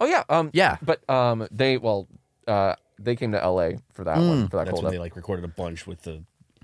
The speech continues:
Speaker 3: yeah, okay.
Speaker 1: Right. But I, I, I went to Australia years ago. Uh, I'm part of this, like, a Kentucky tour thing. Like, there's this company, Kentucky. Um, it's, like, a touring company where they only take, uh,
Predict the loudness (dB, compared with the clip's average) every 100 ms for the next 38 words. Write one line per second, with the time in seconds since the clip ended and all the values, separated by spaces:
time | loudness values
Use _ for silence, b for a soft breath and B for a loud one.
0 | -20 -18 -18 -10 -6 -4 -4 -8 _ -6
1 | 2 2 2 2 4 2 0 0 0 0
2 | 0 2 4 2 0 0 -2 -2 -2 0
3 | 0 -2 -2 -2 -2 0 0 -2 -4 0
4 | -2 -2 _ _ -6 -6 -6 -6 -6 -4
5 | -8 -8 -10 -10 -10 -12 -10 -4 -4 -4
6 | -4 -4 -4 -6 -8 -6 -4 -4 -8 b
7 | b b b -2 2 2 0 -4 -4 -2
8 | -4 0 0 0 -2 -4 -6 -2 0 2
9 | 2 2 0 0 -2 2 2 2